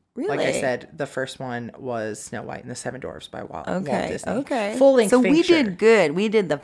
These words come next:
Speaker 2: first animated feature
Speaker 1: By not
Speaker 2: aside from
Speaker 1: Disney.
Speaker 2: Disney.
Speaker 1: Yes, correct.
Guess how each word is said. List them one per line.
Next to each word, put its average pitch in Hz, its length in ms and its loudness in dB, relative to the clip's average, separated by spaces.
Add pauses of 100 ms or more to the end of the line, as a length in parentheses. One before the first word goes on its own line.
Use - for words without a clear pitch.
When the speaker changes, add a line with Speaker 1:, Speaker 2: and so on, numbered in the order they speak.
(120)
Speaker 2:
first 208 400 2
animated 180 600 -2
feature 147 540 -2 (380)
Speaker 1:
By 165 260 4
not 151 540 4
Speaker 2:
aside 127 80 -2
from 147 140 0
Speaker 1:
Disney. - 80 -10
Speaker 2:
Disney. - 360 -6 (100)
Speaker 1:
Yes, - 480 -8
correct. - 640 -8